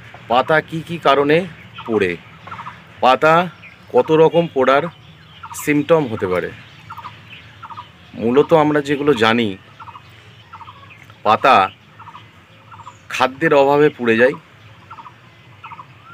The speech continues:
কিছু অনুখাদ্যের অভাবে পুড়ে যায়, ফাঙ্গাসজনিত কারণে পাতা পুড়ে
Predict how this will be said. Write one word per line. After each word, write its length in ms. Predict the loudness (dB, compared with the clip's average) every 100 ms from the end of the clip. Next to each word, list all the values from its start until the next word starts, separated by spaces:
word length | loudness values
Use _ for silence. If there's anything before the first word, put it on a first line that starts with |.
| -18
কিছু 240 | -10 -6 -4 -4 -8 -18 -12 0
অনুখাদ্যের 540 | 2 2 0 -4 0 2
অভাবে 260 | 4 2 0 -2
পুড়ে 200 | -2 2
যায়, 160 | 2 2 -4 -20 -20 -20 -20 -20 -20 -20 -20 -20 -20 -20 -16 -4
ফাঙ্গাসজনিত 1300 | -2 0 2 2 -2 -16 -20 -20 -8 -4 -4 0 0 0 -4 -20 -20 -18 -2
কারণে 320 | 2 2 2 0 0
পাতা 200 | -2 -4 -6
পুড়ে 200 | -2